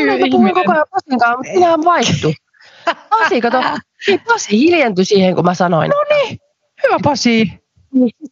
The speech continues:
Speaker 1: sanoi, ei, mä
Speaker 2: Haluaisiko
Speaker 1: en puolusta
Speaker 2: Pasi jotain?
Speaker 1: tuollaista.
Speaker 2: No niin.
Speaker 1: Tuli Topi. Topi tuli.
Speaker 2: <laughs>
Speaker 1: Huikea logiikka, että seksityötä tekevä jatkaa viestittelyä vuosien ajan täysin vasten tahtoaan.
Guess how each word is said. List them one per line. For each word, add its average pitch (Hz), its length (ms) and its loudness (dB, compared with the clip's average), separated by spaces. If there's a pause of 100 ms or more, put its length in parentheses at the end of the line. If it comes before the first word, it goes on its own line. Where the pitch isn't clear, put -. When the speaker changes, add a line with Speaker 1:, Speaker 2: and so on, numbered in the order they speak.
Speaker 1:
sanoi, 247 340 0
ei, 339 140 0
mä 285 80 0
Speaker 2:
Haluaisiko 285 240 0
Speaker 1:
en 180 40 -8
puolusta 196 260 2
Speaker 2:
Pasi 180 140 2
jotain? 175 220 0
Speaker 1:
tuollaista. 180 320 -2 (580)
Speaker 2:
No 508 160 2
niin. 294 120 2
Speaker 1:
Tuli 339 200 2
Topi. 294 440 0 (800)
Topi 392 300 2
tuli. 170 300 2 (600)
Speaker 2:
<laughs> - 1200 -8
Speaker 1:
Huikea 214 560 2
logiikka, 214 680 0
että 185 300 -4
seksityötä 180 640 -2
tekevä 185 420 0
jatkaa 170 480 0
viestittelyä 165 720 0
vuosien 165 460 0
ajan 151 280 0
täysin 160 420 0
vasten 147 400 -2
tahtoaan. - 760 -4